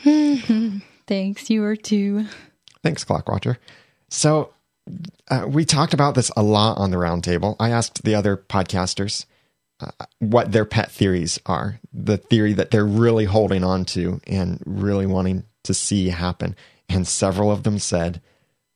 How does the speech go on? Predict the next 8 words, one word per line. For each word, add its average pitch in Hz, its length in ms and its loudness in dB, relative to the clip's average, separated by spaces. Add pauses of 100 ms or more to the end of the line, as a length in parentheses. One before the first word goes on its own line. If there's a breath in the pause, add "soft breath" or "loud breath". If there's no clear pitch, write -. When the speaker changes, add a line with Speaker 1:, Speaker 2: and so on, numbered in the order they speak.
(140)
Speaker 2:
that - 160 2
Neil 98 500 0 (320)
is 104 140 2
Balefire 90 640 0 (180)
and 92 180 2
is 90 100 -2
Peter 90 260 -4
Pan. 87 300 -4